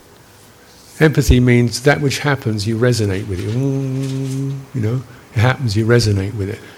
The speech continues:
An emotion is resonance. Something happens and you, you don't go, "Uh-huh." You go, "Oh, yeah, but," there's a whole sort of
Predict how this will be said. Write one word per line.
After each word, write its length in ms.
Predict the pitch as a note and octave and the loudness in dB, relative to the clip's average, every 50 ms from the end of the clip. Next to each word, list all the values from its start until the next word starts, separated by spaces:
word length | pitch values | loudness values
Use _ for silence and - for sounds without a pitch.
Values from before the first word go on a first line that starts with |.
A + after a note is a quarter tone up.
| - - - | -20 -14 -2
An 80 | - C3 | 4 4
emotion 480 | B2+ C3 D#3 F3 G3 F#3 - - C3 | 6 6 8 6 6 4 2 0 0
is 160 | A#2+ A2+ G2 A2 | 0 0 0 2
resonance. 720 | B2 B2+ A#2+ - G2 G2 G2+ A2 B2 - - - - - - - - - - - - - | 2 2 2 0 -4 -6 -8 -12 -12 -12 -10 -12 -12 -14 -18 -20 -20 -20 -20 -20 -20 -18
Something 320 | - - D#3 C3+ C3 B2+ A2 | -2 0 0 2 2 2 2
happens 540 | A2+ B2+ B2 B2 - A2 G2+ G2+ G2+ - B2 | 2 2 0 0 -2 -2 -2 -2 -4 -4 -4
and 100 | A#2 A2 | -4 -2
you, 200 | A2 A#2+ B2 A#2+ - | -2 -4 -4 -2 0
you 80 | C3+ | 2
don't 140 | C3 B2+ B2 | 2 2 4
go, 120 | A#2 G#2 A#2 | 2 2 0
"Uh-huh." 400 | - - B2+ G#2 E2+ A2+ B2 B2+ - - - | 0 -2 -2 0 0 0 0 -2 -6 -14 -6
You 100 | - A#2 | -4 0
go, 180 | G2+ A2 A2+ - - - - - | 2 2 0 0 -6 -16 -8 0
"Oh, 180 | - B3 B3 G3+ | 2 4 4 6
yeah, 160 | D3+ E3 G#3 | 6 4 4
but," 180 | D#3+ C3+ C#3+ D#3+ E3 F#3 F3+ C3 A2+ C3+ F3+ A3+ A3 D3+ C3 E3 G#3 G#3 F3 B2+ A#2 - - - - - - | 4 2 2 2 2 2 2 2 2 2 2 2 4 4 4 4 4 2 2 0 -2 -4 -12 -20 -20 -10 -8
there's 140 | C3+ A#2+ C3 | -4 0 0
a 60 | A#2+ | 2
whole 260 | - C3+ C3 B2+ B2 | 4 4 4 4 2
sort 240 | A#2 - A#2 A#2 A2+ | 0 -2 -2 -2 -2
of 200 | A2+ A2 G2+ | -2 -4 -6